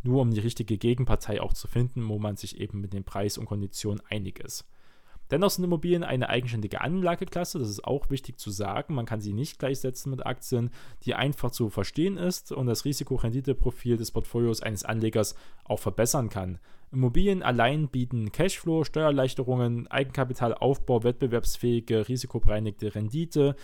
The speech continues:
Je nachdem, wie gesagt, äh, wenn man sich da genauer anguckt, auch eine Absicherung gegen Inflation. Immobilien können ein Portfolio auch verbessern, indem sie die Volatilität durch Diversifikation verringern, unabhängig davon, ob sie in physischen Immobilien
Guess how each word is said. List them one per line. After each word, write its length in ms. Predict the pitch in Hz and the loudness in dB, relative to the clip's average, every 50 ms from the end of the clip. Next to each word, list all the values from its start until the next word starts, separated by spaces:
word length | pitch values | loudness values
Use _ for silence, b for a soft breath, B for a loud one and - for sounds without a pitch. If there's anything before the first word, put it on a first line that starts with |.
| B B B B B | B B B B B
Je 140 | - 123 120 | 0 0 2
nachdem, 600 | 117 107 107 - - 120 120 123 120 127 127 - | 2 2 -2 -2 0 2 4 4 2 0 -2 -4
wie 100 | 120 120 | -4 -4
gesagt, 460 | 117 113 - - 104 110 - - - | -4 -2 -2 -2 -2 -2 -4 -6 -12
äh, 220 | - 95 107 104 107 | -8 -6 -6 -4 -4
wenn 100 | 107 107 | -4 -4
man 80 | 104 | -4
sich 160 | 98 104 - | -6 -8 -6
da 80 | - 104 | -6 -6
genauer 300 | 104 104 104 101 101 - | -4 -4 -4 -2 -2 -4
anguckt, 420 | - 139 143 - - 143 135 - | -4 -4 -4 0 0 2 2 0
auch 140 | - 120 - | -2 -2 -2
eine 160 | 117 113 - | -2 0 0
Absicherung 440 | - 117 - - 113 - 123 120 113 | 0 0 0 -4 -4 -4 -2 -4 -2
gegen 220 | - 120 117 - 117 | -2 -2 -4 -4 -6
Inflation. 640 | 120 117 - 113 104 - - - 139 143 147 143 135 B B B B B B B | -8 -4 -2 -2 -2 -2 0 2 2 2 2 0 -2 B B B B B B B
Immobilien 400 | 127 120 110 - 143 147 147 143 | -4 -2 4 6 6 6 4 0
können 200 | - - 131 127 | 0 0 0 0
ein 120 | 110 113 - | 0 -2 6
Portfolio 460 | - - - - - 135 135 131 - | 6 6 6 6 4 4 4 4 2
auch 180 | - - 113 - | 2 -2 -4 -2
verbessern, 680 | - 117 110 - - 131 147 - - 139 127 123 123 b b b b b | -2 -4 -4 0 2 2 2 2 2 2 2 2 0 b b b b b
indem 220 | 120 113 120 117 | -2 -2 0 -2
sie 120 | 120 - | -2 -2
die 120 | - 117 107 | -4 -4 -2
Volatilität 760 | 110 113 107 - - - 104 - - 123 131 123 - - - | 0 -2 -2 -2 -2 -4 -4 0 4 4 2 2 0 -2 -2
durch 220 | 110 101 - - | -2 -2 -2 -6
Diversifikation 840 | - 123 120 117 110 - - 107 - - 110 101 - - 107 104 | -6 -4 -2 0 0 -2 -4 -8 -6 -4 -4 -4 -2 -2 -2 -2
verringern, 540 | 101 - 104 - 117 131 139 131 127 127 127 B B B B B B | -2 -2 -2 0 0 2 2 2 0 0 -4 B B B B B B
unabhängig 500 | - 139 139 131 - 131 120 110 107 - | 0 0 10 12 12 12 12 10 2 0
davon, 380 | - 104 101 107 - - 117 - | 0 0 0 2 0 -4 -4 -4
ob 140 | - 104 - | -6 -2 0
sie 160 | - 113 98 | 0 0 0
in 100 | 98 107 | -4 -6
physischen 500 | - - - 147 147 135 131 117 - 123 | -6 -4 -4 -2 -2 -2 -4 -4 -6 -6
Immobilien 520 | 117 120 113 101 - 110 110 113 107 104 | -4 -4 -4 -4 -4 -2 -2 -2 -2 -2